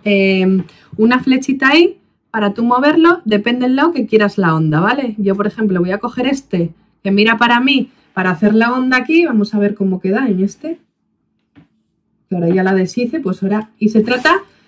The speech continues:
se supone que te lo coges solo, el, el este por detrás y va cogiendo así. Tengo que hacerme yo experta todavía en esto, pero fijaros.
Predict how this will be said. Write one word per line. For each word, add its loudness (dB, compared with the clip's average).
se -2
supone 4
que 4
te 4
lo 4
coges 0
solo, -2
el, 2
el 6
este 4
por 0
detrás 2
y 8
va 6
cogiendo 2
así. 4
Tengo 2
que 2
hacerme 4
yo 4
experta 0
todavía 0
en -2
esto, -6
pero -4
fijaros. -4